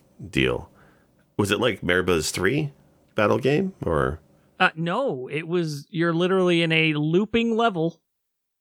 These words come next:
Speaker 2: and the idea is to try and kill the other Mario character.
Speaker 1: Oh, okay.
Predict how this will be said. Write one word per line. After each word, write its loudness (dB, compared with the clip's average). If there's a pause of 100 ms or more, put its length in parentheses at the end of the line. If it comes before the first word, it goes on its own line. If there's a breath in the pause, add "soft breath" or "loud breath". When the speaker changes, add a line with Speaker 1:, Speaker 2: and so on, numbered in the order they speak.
(220)
Speaker 2:
and 2
the 2
idea 2
is 2
to -12
try 2
and 0
kill 2
the 4
other 2
Mario 0
character. -8 (1120)
Speaker 1:
Oh, 2 (420)
okay. 2